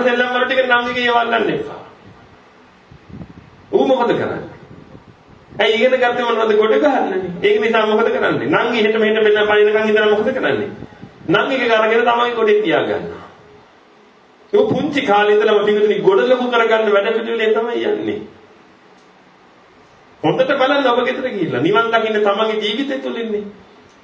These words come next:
තමන්ට ඇහෙන පේන දැනෙන දේවල් තුලින් නිවන් දකින්නේ. හොඳ ආකාරම ගෙදර ගිහිල්ලා බලන්න.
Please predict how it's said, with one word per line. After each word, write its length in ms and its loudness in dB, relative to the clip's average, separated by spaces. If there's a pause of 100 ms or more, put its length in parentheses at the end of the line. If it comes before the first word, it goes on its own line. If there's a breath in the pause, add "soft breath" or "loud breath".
(180)
තමන්ට 360 0
ඇහෙන 300 2
පේන 200 2
දැනෙන 360 2
දේවල් 280 4
තුලින් 280 -6
නිවන් 240 2
දකින්නේ. 460 -4 (280 loud breath)
හොඳ 200 0
ආකාරම 460 0
ගෙදර 240 -2
ගිහිල්ලා 280 -6
බලන්න. 280 -2